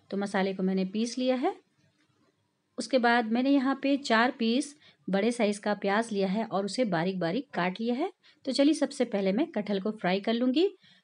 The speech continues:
कटहल फ्राई करने के लिए मैंने कढ़ाई को गर्म करके इसमें चार से पाँच चम्मच सरसों का तेल डाला है और इसमें कटहल को डाल करके फ्राई कर लूँगी। तो कटहल को डालने के बाद सात से आठ मिनट लगता है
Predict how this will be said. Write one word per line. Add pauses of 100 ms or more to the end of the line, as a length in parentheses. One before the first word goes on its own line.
(100)
कटहल
फ्राई
करने
के
लिए
मैंने
कढ़ाई
को
गर्म
करके
इसमें
चार
से
पाँच
चम्मच
सरसों
का
तेल
डाला
है (460)
और
इसमें
कटहल
को
डाल
करके (540)
फ्राई
कर
लूँगी। (1120)
तो
कटहल
को
डालने
के
बाद
सात
से
आठ
मिनट
लगता
है